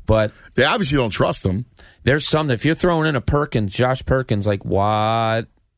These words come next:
Speaker 2: Yeah, I
Speaker 1: What?
Speaker 2: mean, it's
Speaker 1: Like, I don't
Speaker 2: clearly
Speaker 1: get
Speaker 2: you
Speaker 1: it.
Speaker 2: don't trust them.
Speaker 1: Yeah, and they, they, they use the thing, well, Perkins can u-, can be used both as a wide receiver and a tight end, and that's what we needed that day?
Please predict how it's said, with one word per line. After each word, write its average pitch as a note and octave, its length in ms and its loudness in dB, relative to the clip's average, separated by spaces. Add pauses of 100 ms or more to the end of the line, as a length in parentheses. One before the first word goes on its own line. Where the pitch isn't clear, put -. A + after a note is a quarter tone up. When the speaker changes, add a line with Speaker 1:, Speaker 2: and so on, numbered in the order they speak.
(240)
Speaker 2:
Yeah, G#2 140 4
I C3+ 140 2
Speaker 1:
What? C3+ 100 2
Speaker 2:
mean, - 80 0
it's A2 80 0
Speaker 1:
Like, A#2+ 100 -2
I B2 120 0
don't - 80 2
Speaker 2:
clearly B2+ 160 0
Speaker 1:
get A#2 120 0
Speaker 2:
you G2 60 -2
Speaker 1:
it. G2 40 0
Speaker 2:
don't G2 100 -4
trust G#2+ 320 -4
them. F#2 260 -4
Speaker 1:
Yeah, A#2+ 320 2
and A2 100 -4
they, A2+ 140 0
they, A#2+ 220 -2
they A#2 160 -2
use C3+ 320 0
the C3 100 -2
thing, C3+ 240 0
well, B2+ 180 2
Perkins C#3 420 -2
can B2+ 180 0
u-, B2+ 240 -2
can B2+ 300 0
be B2+ 100 0
used B2+ 320 -2
both C3+ 320 2
as A#2+ 140 0
a B2 40 0
wide A#2+ 220 0
receiver A#2 340 0
and G#2+ 100 0
a G2+ 40 -2
tight B2 260 0
end, A#2+ 180 0
and G#2+ 120 0
that's A#2 180 0
what G2+ 140 0
we G#2+ 80 2
needed B2 260 2
that C3+ 180 0
day? C#3 280 0